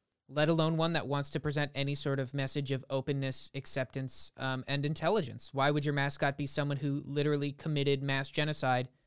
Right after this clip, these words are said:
and destroyed many different cultures in the name of religion, uh, and essentially white supremacy,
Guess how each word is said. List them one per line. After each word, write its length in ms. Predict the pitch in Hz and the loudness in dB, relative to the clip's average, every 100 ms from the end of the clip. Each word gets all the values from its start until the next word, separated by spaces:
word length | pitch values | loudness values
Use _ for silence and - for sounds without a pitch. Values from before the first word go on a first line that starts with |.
| _ _ _ _ _ - | _ _ _ _ _ -4
and 160 | 135 | -2
destroyed 500 | 123 135 - 151 143 | 0 -2 2 4 4
many 280 | 139 139 143 | 4 2 4
different 260 | 139 139 135 | 2 0 0
cultures 520 | 160 165 117 117 - _ _ _ _ _ | 0 0 -4 -8 -10 _ _ _ _ _
in 220 | 143 139 | 0 2
the 100 | 135 | 2
name 300 | 135 135 139 - | 2 2 2 0
of 240 | 131 123 | 0 0
religion, 540 | 139 135 131 135 139 - _ - | 0 2 0 0 -2 -6 _ -2
uh, 340 | 127 127 120 - | 2 4 2 0
and 380 | 127 131 127 - _ _ _ _ _ _ _ - | 0 0 -2 -8 _ _ _ _ _ _ _ -8
essentially 640 | 127 - 151 151 147 139 | -4 0 0 0 0 2
white 240 | 135 139 - | 2 0 0
supremacy, 580 | 143 160 151 - - | -4 -2 -2 -4 -8